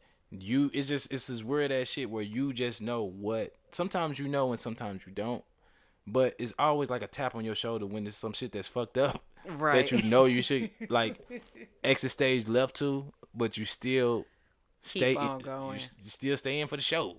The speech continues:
Speaker 2: Yeah.
Speaker 1: You know what I'm saying? Um, but yeah, that's, that's just what I mean by it. Like, the expectations just gotta change. Not far as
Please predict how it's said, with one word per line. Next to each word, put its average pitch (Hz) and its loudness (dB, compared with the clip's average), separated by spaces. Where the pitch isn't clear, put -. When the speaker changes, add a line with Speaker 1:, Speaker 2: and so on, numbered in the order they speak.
Speaker 2:
Yeah. 131 -8
Speaker 1:
You 117 0
know 139 6
what 139 6
I'm 135 2
saying? 143 -2
Um, 110 2
but 139 2
yeah, 151 2
that's, 170 0
that's 165 -2
just 117 -2
what 107 4
I 92 2
mean 113 0
by 87 -4
it. - -6
Like, 85 -8
the 120 0
expectations 120 -4
just 104 -6
gotta 85 -4
change. 90 -8
Not 131 0
far 123 4
as 104 -2